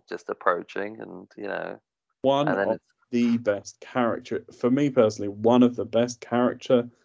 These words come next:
Speaker 2: character introductions in Star Wars history is
Speaker 1: Yeah.
Speaker 2: Cad Bane.
Speaker 1: Absolutely. I mean, you know,
Speaker 2: From
Speaker 1: with
Speaker 2: the desert comes a stranger.
Speaker 1: you know, one thing that Star Wars always does well is a, a good bounty hunter, and Cad Bane is just like,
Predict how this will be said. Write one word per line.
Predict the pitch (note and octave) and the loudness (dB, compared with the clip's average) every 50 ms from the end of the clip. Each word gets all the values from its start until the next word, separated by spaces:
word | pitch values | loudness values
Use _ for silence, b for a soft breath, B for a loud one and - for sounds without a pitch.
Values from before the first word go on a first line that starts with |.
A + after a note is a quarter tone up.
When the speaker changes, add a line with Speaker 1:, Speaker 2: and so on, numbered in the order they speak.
| _ _ _ - | _ _ _ 0
Speaker 2:
character | C#3 C3+ C3+ B2+ B2 - - - - - | 2 2 2 2 2 2 0 0 2 0
introductions | C3 D3 C3+ - - B2+ B2+ - - G#2+ - - - - - G#2+ F#2+ F2+ F#2 E2+ F2 - - - _ _ _ _ _ _ _ _ _ _ _ _ _ - | 0 0 0 -2 -4 -4 0 4 4 4 4 2 -6 -8 -4 -4 -2 -2 -2 -4 -6 -8 -10 -16 _ _ _ _ _ _ _ _ _ _ _ _ _ 6
in | A#2+ B2 A#2 A2+ | 8 8 8 6
Star | A2+ - - G2 F#2+ F#2 | 4 2 2 2 2 4
Wars | F#2+ F#2+ F#2 - | 2 2 2 0
history | - E2 E2 - - - C#2 C2+ - _ _ _ _ _ _ _ _ _ | -2 -8 -8 -6 -6 -4 -4 -4 -6 _ _ _ _ _ _ _ _ _
is | - G#2 F#2 | -4 -4 -4
Speaker 1:
Yeah. | F#2 | -4
Speaker 2:
Cad | - - G#2+ F#2 - - _ | -4 -4 -4 -4 -4 -6 _
Bane. | F2+ F#2 - - A2+ - _ _ _ _ _ b b b b b b b b b b b b b _ _ A#2+ | -4 -4 -4 -4 -6 -14 _ _ _ _ _ b b b b b b b b b b b b b _ _ 0
Speaker 1:
Absolutely. | A#2 - - - A#2 A#2 A2+ A2 G#2+ G#2+ | 0 0 0 2 4 4 6 6 4 4
I | A2 | 4
mean, | A2+ A#2 A#2 A#2 A2+ | 4 2 0 0 -2
you | A2+ A2+ | 0 2
know, | A2 G#2+ | 4 6
Speaker 2:
From | G#2+ B2+ | 8 6
Speaker 1:
with | A#2+ - _ - | 6 4 _ 0
Speaker 2:
the | A2+ | 4
desert | C3 C3+ - C#3+ D3 - - _ | 6 6 8 8 6 6 6 _
comes | B2+ B2 B2+ B2 B2 | 4 4 4 4 4
a | C3 B2 | 2 0
stranger. | B2 - - G2+ F2+ E2+ D#2+ - - F2 F2+ - - _ _ _ _ _ _ _ | 0 -2 -2 -2 -2 -2 -4 -6 -8 -10 -10 -10 -14 _ _ _ _ _ _ _
Speaker 1:
you | A#2 A#2+ | -6 -4
know, | B2 A#2 A2+ | -2 -2 0
one | G#2+ B2 C3 C3 B2 | 4 6 6 6 6
thing | B2 C3 B2 | 2 -2 -2
that | A#2+ G#2+ - | -4 -6 -2
Star | - B2 A#2+ A#2+ | 4 6 6 6
Wars | A2+ A2+ G#2+ G#2+ | 6 4 2 2
always | A2+ A2 A2 G#2 | 2 2 0 2
does | - A2 G#2+ F#2+ - | 2 0 0 2 2
well | G#2+ G#2 G#2 G2+ G2 | 2 4 4 4 4
is | F#2 F2 | 0 -4
a, | F#2 F#2+ F2+ _ - | -8 -12 -12 _ -14
a | F2+ - | -10 -6
good | G#2 G2+ G2 - | -4 -4 -2 0
bounty | - G2+ G2+ G#2 G2 - - G2 | 2 2 2 2 0 -4 -8 -10
hunter, | F#2 G2 F#2+ F#2 - F#2 F#2 | -10 -10 -10 -10 -10 -10 -10
and | F#2 F#2 - | -10 -10 -10
Cad | - - G#2 G#2 - - | -4 0 0 0 2 2
Bane | G2 G2 G2 F#2 F#2 | 2 2 2 0 -4
is | F2+ E2 - | -8 -14 -14
just | - F#2+ F#2+ - - | -14 -14 -14 -8 -4
like, | G2+ F#2+ F2+ F2+ F2 | -2 -2 -2 -2 -6